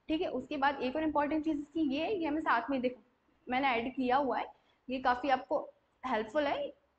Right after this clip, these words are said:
मतलब ये आप ignore ना करा करें। एटीन फिफ्टी सेवन की क्रांति और नीमच,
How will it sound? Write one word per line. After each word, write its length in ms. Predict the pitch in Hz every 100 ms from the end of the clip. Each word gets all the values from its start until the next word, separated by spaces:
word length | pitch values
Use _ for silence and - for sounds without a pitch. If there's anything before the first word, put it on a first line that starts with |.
| -
मतलब 220 | 247 302
ये 80 | 285
आप 180 | 302 -
ignore 300 | 262 254 330
ना 100 | 320
करा 220 | 240 190
करें। 220 | 220 247
एटीन 300 | - 233 330
फिफ्टी 180 | 320 311
सेवन 260 | 311 285 302
की 80 | 349
क्रांति 420 | 311 254 262 359
और 80 | 370
नीमच, 480 | 262 269 - -